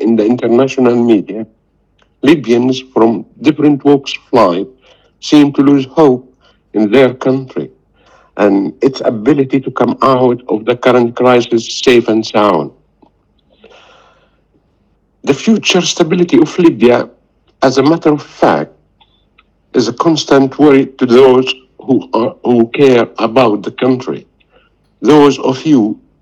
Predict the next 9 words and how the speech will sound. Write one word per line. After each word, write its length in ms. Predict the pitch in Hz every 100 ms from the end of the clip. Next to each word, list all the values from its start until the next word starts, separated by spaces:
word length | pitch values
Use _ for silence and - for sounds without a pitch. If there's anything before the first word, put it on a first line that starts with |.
| _ _
who 260 | - 123 117
happen 580 | - 147 - - 104 - _ _ _ _ _ _ _
to 100 | -
know 200 | 120 139
Libya 600 | 135 127 139 117 113 110 - _ _ _ - _
will 240 | 113 120
be 140 | 110 104
aware 460 | 113 117 160 160
of 240 | - 131